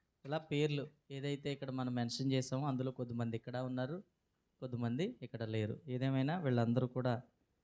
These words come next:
దేవుని యొక్క పరీక్షలు రాయడం చాలా సంతోషదాయకం. తర్వాత వీళ్ళందరూ కూడా ట్వంటీ ఎయిట్, ఇరవై ఎనిమిది మార్కులు, అంటే ఒక్క మార్కు డిఫరెన్స్‌లోనే సెకండ్ ఉంది. ఇంకా మనం పబ్లిక్ పరీక్షల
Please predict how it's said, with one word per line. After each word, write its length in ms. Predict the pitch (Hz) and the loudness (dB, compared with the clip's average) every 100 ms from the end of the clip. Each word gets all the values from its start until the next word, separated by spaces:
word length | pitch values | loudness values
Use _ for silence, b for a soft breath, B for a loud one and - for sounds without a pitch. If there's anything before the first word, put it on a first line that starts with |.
| _ - | _ -10
దేవుని 320 | 120 120 123 | -2 2 4
యొక్క 300 | 123 123 117 | 2 2 0
పరీక్షలు 500 | 110 - 135 143 156 | 0 0 0 0 0
రాయడం 440 | 139 127 123 147 156 120 | 0 2 0 -2 -2 0
చాలా 160 | 120 | 0
సంతోషదాయకం. 960 | 120 117 117 120 - 107 110 107 107 95 _ _ _ _ _ _ _ _ _ _ _ _ _ _ - | 0 -2 -2 -2 -2 0 2 0 -4 -10 _ _ _ _ _ _ _ _ _ _ _ _ _ _ -8
తర్వాత 400 | 127 131 135 131 | -2 2 2 2
వీళ్ళందరూ 580 | 120 117 120 131 139 151 | 2 2 2 4 4 4
కూడా 200 | 147 175 | 4 2
ట్వంటీ 320 | 175 143 139 | 6 6 6
ఎయిట్, 240 | 147 139 120 | 4 2 2
ఇరవై 260 | 123 135 | 4 6
ఎనిమిది 320 | 143 139 135 | 8 8 6
మార్కులు, 320 | 127 123 117 123 | 6 4 2 -2
అంటే 140 | 139 | 2
ఒక్క 240 | 131 - | 0 2
మార్కు 300 | 143 147 147 | 2 4 4
డిఫరెన్స్‌లోనే 840 | 147 135 135 135 127 127 127 170 269 _ | 4 4 4 0 0 -2 -2 -2 -4 _
సెకండ్ 400 | - 123 131 120 | -8 -6 -6 -6
ఉంది. 180 | 110 107 | -4 -4
ఇంకా 280 | 110 123 147 | -4 -2 0
మనం 400 | 139 123 117 117 _ _ _ _ - | 4 4 4 0 _ _ _ _ -4
పబ్లిక్ 360 | 127 127 156 156 | -2 2 0 2
పరీక్షల 520 | 143 139 - 147 226 | 2 2 0 0 0